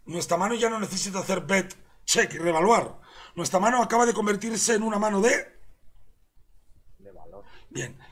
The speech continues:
Speaker 1: ¿Cuál es el rango percibido del rival?
Speaker 2: Eh, proyecto de color.
Speaker 1: Proyectos de color, algún nueve y algún float con cinco o seis.
Speaker 2: Sí, sí.
Speaker 1: ¿Hay que betear o no?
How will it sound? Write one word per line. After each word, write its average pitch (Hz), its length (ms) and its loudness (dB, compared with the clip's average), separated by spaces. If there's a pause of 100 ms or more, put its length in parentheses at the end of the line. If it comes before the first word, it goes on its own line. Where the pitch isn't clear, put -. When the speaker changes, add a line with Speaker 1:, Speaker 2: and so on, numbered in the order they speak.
Speaker 1:
¿Cuál 226 160 2
es 240 100 2
el 247 80 4
rango 233 260 4
percibido 214 440 0
del 202 100 4
rival? 143 420 4 (1900)
Speaker 2:
Eh, 185 180 -20
proyecto 104 440 -20
de 101 140 -20
color. 123 340 -20 (420)
Speaker 1:
Proyectos 202 320 0
de 220 80 2
color, 226 280 6
algún 226 300 4
nueve 254 280 2
y 240 40 2
algún 202 240 4
float 202 380 4
con 185 380 0 (440)
cinco 202 280 -2
o - 20 -4
seis. 143 420 -4
Speaker 2:
Sí, - 20 -20 (280)
sí. 127 180 -20 (320)
Speaker 1:
¿Hay - 140 8
que 262 80 -2
betear 254 280 2
o 262 60 2
no? 160 340 -2